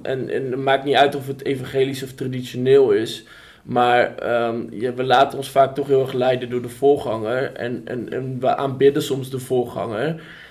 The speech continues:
Eh, en ik denk dat dat super gevaarlijk is, omdat we uiteindelijk ge-,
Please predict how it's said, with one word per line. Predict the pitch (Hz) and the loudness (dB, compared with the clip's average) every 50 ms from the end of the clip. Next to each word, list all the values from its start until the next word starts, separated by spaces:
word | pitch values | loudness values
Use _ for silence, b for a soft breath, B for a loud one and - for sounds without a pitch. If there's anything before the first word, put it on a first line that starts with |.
| B B B B _ - | B B B B _ -8
Eh, | - 101 120 120 117 113 113 117 104 - - - - - _ _ _ - - | -4 -2 -2 0 0 0 0 0 -2 -2 -6 -10 -16 -20 _ _ _ -20 -14
en | - 71 82 139 139 | -6 -2 0 2 4
ik | 139 143 139 | 4 4 6
denk | 151 151 151 | 6 6 4
dat | 151 135 | 2 0
dat | 139 135 131 | 0 -2 -4
super | - 156 143 - - | -4 -4 -4 -6 -8
gevaarlijk | - 127 - 135 131 143 151 160 156 156 | -12 -4 0 4 6 6 6 6 4 0
is, | 131 120 127 | -4 -6 -4
omdat | 123 127 127 131 127 | -4 -2 -4 -4 -2
we | 123 127 117 | -2 0 0
uiteindelijk | 104 - 90 123 117 117 135 135 135 135 131 135 - - - _ _ - | 2 2 0 0 0 0 0 2 0 0 -2 -4 -10 -18 -20 _ _ -18
ge-, | - - - 131 123 - | -16 -12 -10 -10 -10 -10